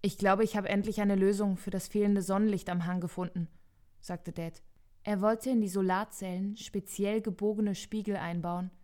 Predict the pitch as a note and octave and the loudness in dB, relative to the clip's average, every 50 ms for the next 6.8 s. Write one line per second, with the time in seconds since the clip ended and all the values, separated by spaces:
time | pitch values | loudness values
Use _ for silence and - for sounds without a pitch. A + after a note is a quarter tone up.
0 | - - _ _ _ _ _ _ - - - - G3+ G#3+ G3+ - - - G#3+ A3+ | -20 -20 _ _ _ _ _ _ -20 -8 -4 0 0 0 0 -2 0 2 4 4
1 | B3 A#3+ A3+ F#3+ F#3 F#3+ G3 G#3 G3+ F#3+ G3 G3+ - - G3+ G3 G3+ - G#3 G3+ | 6 6 4 4 4 2 2 2 2 2 0 0 0 2 2 2 2 2 2 2
2 | G3+ G3+ G3+ F#3+ G3 F#3+ F#3 F#3 F#3 - - G#3+ G#3 G3+ F3+ - - - E3+ D3+ | 2 2 2 2 0 0 0 0 -2 -2 -2 0 0 0 -2 -4 -8 -12 -12 -8
3 | - F3+ F3 - - - - - - - - - - - - - - - - - | -6 -6 -6 -6 -8 -14 -20 -20 -20 -20 -20 -20 -20 -20 -20 -20 -20 -20 -20 -20
4 | - - - - - - - - - - F#3 F#3 F#3+ F#3+ - - - - - - | -20 -20 -20 -20 -20 -20 -20 -16 -8 -4 -2 -2 -2 -2 -4 -8 -10 -12 -14 -14
5 | - - - - - - - - - - - F#3+ G3 G3 G#3 A3 A#3 A#3 G#3+ G3 | -16 -16 -18 -18 -20 -20 -20 -20 -20 -6 0 4 8 10 10 10 10 8 6 4
6 | F3+ - - F3+ E3+ F3 E3+ F3 F3 F#3+ G#3 - - - - - | 2 0 -2 -2 -2 0 0 0 0 -2 -4 -6 -10 -14 -18 -20